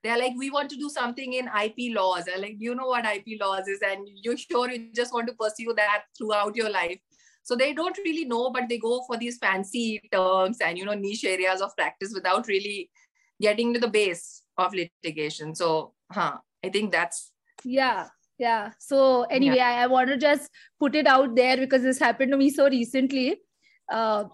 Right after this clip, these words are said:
Speaker 2: and then
Speaker 1: Yeah.
Speaker 2: now, now I want to really talk to you about A O R, uh,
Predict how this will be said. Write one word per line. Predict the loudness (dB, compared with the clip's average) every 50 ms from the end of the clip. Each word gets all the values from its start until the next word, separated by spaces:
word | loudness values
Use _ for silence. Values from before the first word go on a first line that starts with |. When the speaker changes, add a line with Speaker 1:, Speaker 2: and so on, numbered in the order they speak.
| _ _ _ -2
Speaker 2:
and | 0 4 4
then | 6 6 6
Speaker 1:
Yeah. | 6 6 8
Speaker 2:
now, | 8 8 8 8 8 6 4 2 0
now | 2 2 4 6
I | 4 4 4
want | 4 2 2 0
to | 0
really | 0 0 0 2
talk | 2 0 0 2
to | 2
you | 4
about | 4 6 6
A | 6 6 6
O | 6 4
R, | 4 4 4 2 0 -2 -8 _ _
uh, | -10 -10